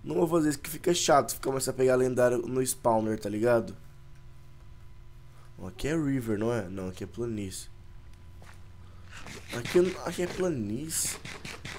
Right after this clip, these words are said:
Eu jurava que era river, mano. Jurava mesmo. Planície, planície, planície, planície, planície. Calma, vamos voltar ali pro coisa, mano. Pro, pros rios ali.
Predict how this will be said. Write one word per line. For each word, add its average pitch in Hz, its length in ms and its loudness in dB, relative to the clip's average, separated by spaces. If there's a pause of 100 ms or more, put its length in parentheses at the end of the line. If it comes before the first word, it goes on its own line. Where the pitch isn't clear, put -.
Eu 120 80 -4
jurava 185 320 2
que 180 120 -2
era 165 140 6
river, 143 480 4
mano. 117 400 0 (2000)
Jurava 151 520 4
mesmo. 135 440 2 (1500)
Planície, 110 420 -2
planície, 117 520 0
planície, 117 440 0
planície, 120 440 -2
planície. 123 600 -2 (520)
Calma, 127 360 4 (220)
vamos 139 220 -6
voltar 147 300 2
ali 135 180 4
pro 131 160 -6
coisa, 135 340 6
mano. 110 220 -2
Pro, 120 520 2 (400)
pros 151 300 2
rios 170 380 12
ali. 147 340 8